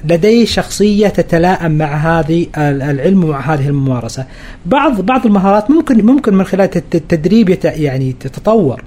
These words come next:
مثلًا خلينا نقول مهارة الإنصات كمثال، ممكن مع التدريب ممكن تتطور، لكن بعض السمات الشخصية مثلًا يمكن تحتاج ال-، الشخص إلى سنوات أطول كي،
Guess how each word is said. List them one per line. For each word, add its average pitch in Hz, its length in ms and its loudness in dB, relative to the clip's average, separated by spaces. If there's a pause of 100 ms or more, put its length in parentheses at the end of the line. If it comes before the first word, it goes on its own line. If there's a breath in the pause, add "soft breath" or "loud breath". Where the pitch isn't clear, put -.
مثلًا 123 300 -6
خلينا 190 280 -2
نقول 185 160 2
مهارة 190 380 2
الإنصات 165 460 0
كمثال، 123 380 -6 (420 loud breath)
ممكن 262 340 2
مع 185 180 4
التدريب 160 600 2 (260)
ممكن 175 280 0
تتطور، 143 460 -2 (440 loud breath)
لكن 247 220 2
بعض 285 200 0
السمات 240 640 2
الشخصية 208 580 -2
مثلًا 147 680 -4 (120)
يمكن 220 420 0 (100)
تحتاج 226 460 0
ال-، 196 320 2
الشخص 170 580 -4
إلى 190 260 2
سنوات 196 580 0
أطول 190 340 0
كي، 165 340 -4